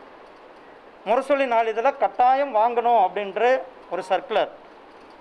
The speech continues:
ஆயிரத்தி எட்நூறு ரூபா subscription வாங்கணும் அப்படின்ட்டு. அப்படி வாங்கும்போது கிட்டத்தட்ட பதினோரு கோடி ரூபாய் முரசொலி அறக்கட்டளைக்கு அந்த ஐந்து ஆண்டுகள்ல போக சேர இருக்கிறது. ஏன் முரசொலி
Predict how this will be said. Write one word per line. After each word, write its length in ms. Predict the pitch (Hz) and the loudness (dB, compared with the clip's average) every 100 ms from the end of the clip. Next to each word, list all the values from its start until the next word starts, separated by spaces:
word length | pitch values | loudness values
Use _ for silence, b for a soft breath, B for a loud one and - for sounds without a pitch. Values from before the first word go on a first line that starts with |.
| - - 220 | -10 -2 0
ஆயிரத்தி 340 | 262 247 233 | 0 -2 -4
எட்நூறு 300 | 226 226 214 | -4 -4 -2
ரூபா 140 | 214 262 247 | 0 0 -2
subscription 580 | - - 240 - 196 175 | -4 -4 -6 -4 -6 0
வாங்கணும் 340 | 185 202 202 208 | 0 0 0 0
அப்படின்ட்டு. 380 | 160 165 139 - - - - - - - - - - - | -2 -6 -8 -14 -16 -20 -20 -20 -20 -20 -20 -20 -16 -4
அப்படி 200 | 208 - 220 | -4 -2 0
வாங்கும்போது 600 | 226 254 233 202 170 175 226 226 | 0 0 -2 -2 -2 0 -2 -2
கிட்டத்தட்ட 380 | 202 208 226 247 - | -6 -2 -2 -2 -2
பதினோரு 540 | 202 254 269 269 254 233 196 - - - - - - - - - - - - - - - - - - | -2 0 2 4 4 4 2 -6 -16 -20 -20 -20 -20 -20 -20 -20 -20 -20 -20 -20 -20 -20 -20 -18 -2
கோடி 220 | 254 285 269 | 0 0 -2
ரூபாய் 340 | 240 220 165 - - - - - - 185 | -2 0 -2 -4 -20 -20 -20 -20 -16 -4
முரசொலி 400 | 233 247 233 220 165 143 - - 185 | -4 -2 0 0 -2 -10 -20 -8 -2
அறக்கட்டளைக்கு 520 | 214 208 190 196 233 | -2 -4 -8 -4 -4
அந்த 100 | 196 180 | -2 -2
ஐந்து 160 | 180 180 | 0 -2
ஆண்டுகள்ல 340 | 190 208 196 185 | -2 -4 -4 -2
போக 220 | 170 165 - | -2 -2 -2
சேர 120 | 156 151 | 0 0
இருக்கிறது. 340 | 135 143 127 107 - - - - - - - - - - - - - | -4 -8 -8 -10 -20 -20 -20 -20 -20 -20 -20 -20 -20 -20 -20 -20 0
ஏன் 120 | 269 262 | 0 2
முரசொலி 340 | 233 269 262 | 0 0 0